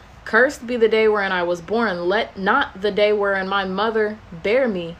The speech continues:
be blessed." You're not supposed to bless the day of your birth. "For in vain they do worship me, teaching for doctrines of the commandments of men."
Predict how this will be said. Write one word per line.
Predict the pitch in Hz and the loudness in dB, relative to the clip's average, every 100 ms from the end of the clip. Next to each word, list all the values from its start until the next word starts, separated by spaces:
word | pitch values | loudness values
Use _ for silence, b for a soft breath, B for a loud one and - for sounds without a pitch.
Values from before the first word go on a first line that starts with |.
| 147 | -8
be | 175 202 | -6 -2
blessed." | 240 320 185 - - - - - - - _ - - - | 0 0 -4 -8 -18 -20 -20 -20 -20 -20 _ -20 -20 -14
You're | 190 | -8
not | 208 220 | -4 -4
supposed | - 208 | -6 -8
to | 190 | -8
bless | 180 202 196 | -6 -6 -6
the | 185 | -4
day | 185 185 | -2 0
of | 170 | -2
your | 160 | -6
birth. | 151 240 - - - - _ - - - - - | -8 -8 -10 -16 -20 -20 _ -20 -20 -20 -20 -8
"For | 175 | -6
in | 190 180 | -6 -4
vain | 208 240 233 | -2 0 0
they | 202 185 | -2 -4
do | 196 | -4
worship | 190 214 226 190 | -4 -4 -4 -10
me, | 165 156 | -10 -12
teaching | - 226 226 208 | -8 -8 -8 -8
for | 196 | -6
doctrines | 175 190 240 240 175 165 | -4 -4 -4 -8 -10 -8
of | 165 | -8
the | 175 | -8
commandments | 190 180 220 202 180 | -8 -6 -6 -6 -8
of | 156 156 | -10 -8
men." | 180 226 - | -8 -8 -10